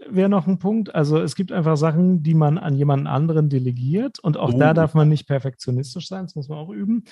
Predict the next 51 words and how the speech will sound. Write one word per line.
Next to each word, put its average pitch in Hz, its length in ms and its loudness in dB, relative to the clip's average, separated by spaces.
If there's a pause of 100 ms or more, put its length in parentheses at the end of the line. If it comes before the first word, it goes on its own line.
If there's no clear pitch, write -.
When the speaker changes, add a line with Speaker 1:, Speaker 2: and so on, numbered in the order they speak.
(340)
Speaker 1:
Da 139 100 2
könnte 190 260 2
es 160 80 -2
sein, 165 160 4
dass 151 140 4
man 151 140 4
es - 80 -4
selber 170 280 0
besser 160 320 0
macht. 180 280 -2 (600)
Äh, 147 240 4 (140)
zumindest 143 340 4
glaubt 175 220 0
man 123 160 4
das. 170 200 -2
Ist 202 200 -8
meistens 147 340 -4
nicht 160 120 -4
so, 175 120 -4
aber 139 180 -2
man 131 180 -2
könnte 151 200 4
es 131 100 0
glauben. 143 200 6
Manchmal 151 340 4
ist 151 100 -2
es 170 140 -8
auch 202 160 -6
so. 233 320 -6 (420)
Und 165 240 4
da 170 80 8
muss 185 180 2
man 214 100 2
sich 190 140 0
aber 180 160 2
sagen, 185 440 4
ja, 165 220 0
ich 156 140 0
habe 185 140 0
jetzt 151 100 -4
sehr 175 140 2
viel 180 140 0
zu - 140 -2
tun. 180 220 0
Ich 180 120 2
habe 170 100 2
das 175 160 2
jetzt 160 220 -2
delegiert. 156 480 4
Ich 165 160 -2
sag 196 240 -2